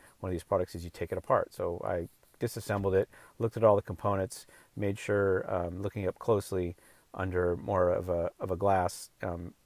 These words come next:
that there wasn't anything in there that was extra dirt, extra corrosion, and it looked pretty good.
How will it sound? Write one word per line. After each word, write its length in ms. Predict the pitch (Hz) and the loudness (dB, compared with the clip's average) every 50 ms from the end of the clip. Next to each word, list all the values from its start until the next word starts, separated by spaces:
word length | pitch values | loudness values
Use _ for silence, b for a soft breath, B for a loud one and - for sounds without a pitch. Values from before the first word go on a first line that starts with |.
| _ - | _ -8
that 140 | 98 95 - | -8 -2 0
there 100 | 101 95 | 2 4
wasn't 240 | 95 98 95 98 95 | 4 2 2 0 -2
anything 320 | 90 87 - - 90 87 | -4 -4 -6 -6 -8 -8
in 180 | 95 95 95 92 | -6 -6 -4 0
there 240 | 92 90 90 87 | 2 2 2 2
that 160 | 85 - - - | 2 -2 -6 -8
was 100 | - - _ - | -8 -14 _ -8
extra 260 | 85 90 - - 95 | -8 -8 -8 -8 -10
dirt, 320 | 87 - 101 95 95 95 - | -4 0 2 2 2 2 0
extra 260 | - - - - - | -4 -10 -10 -12 -12
corrosion, 500 | - - 101 95 90 85 95 87 85 87 B B B B B B B | -6 -2 -2 0 0 -2 -4 -8 -8 -10 B B B B B B B
and 100 | - 117 | -2 0
it 20 | 123 | 2
looked 180 | 131 151 - | 2 0 0
pretty 160 | - 127 117 101 | 0 -2 -2 2
good. 260 | 120 104 85 - | 2 0 0 0